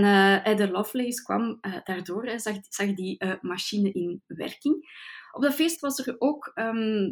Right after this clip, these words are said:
Sophia de Morgan, dat is de vrouw van ook alweer een zeer bekende, eh, wiskundeprofessor uit, eh, Londen, Augustus de Morgan.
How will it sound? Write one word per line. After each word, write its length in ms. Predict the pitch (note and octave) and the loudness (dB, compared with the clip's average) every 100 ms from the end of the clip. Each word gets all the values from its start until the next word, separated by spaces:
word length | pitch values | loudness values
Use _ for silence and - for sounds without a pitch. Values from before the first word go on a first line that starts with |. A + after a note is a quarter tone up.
| - | -4
Sophia 760 | - G#3 G3+ - A3+ G#3 F#3+ - | -8 -8 -8 -8 -4 0 -2 -4
de 160 | F#3 | -8
Morgan, 520 | F3+ E3+ F3 A#3+ D#4+ | -6 -4 -4 0 0
dat 100 | C#4 | 0
is 100 | G3 | -4
de 160 | - E3+ | -10 -12
vrouw 260 | - F3 G3 | -6 -4 -2
van 260 | F3+ - _ | -4 -6 _
ook 240 | - - - | -18 -14 -2
alweer 480 | G3+ G3+ A3+ B3 | 0 2 0 0
een 160 | G#3 G3 | 0 0
zeer 260 | G3 G#3+ A3+ | 0 -4 -4
bekende, 440 | G#3+ A#3 A#3+ A#3 | -6 -2 0 2
eh, 440 | A3+ - G#3+ G#3+ G3+ | 0 -2 -4 -4 -4
wiskundeprofessor 960 | A3 - A#3 A#3 A3 G3+ G#3+ A3 G#3 | -8 -6 -8 -8 -14 -12 -12 -10 -8
uit, 320 | - F#3 - F3+ | -6 -8 -8 -8
eh, 280 | F3+ F3+ | -6 -6
Londen, 480 | E3+ E3 F3+ B3+ C#4 | -4 -4 -2 0 0
Augustus 460 | G3 G3 G3+ - A3 | 0 -2 -6 -10 -8
de 100 | A#3 | -8
Morgan. 380 | A3+ A#3+ C4+ | -6 -4 -4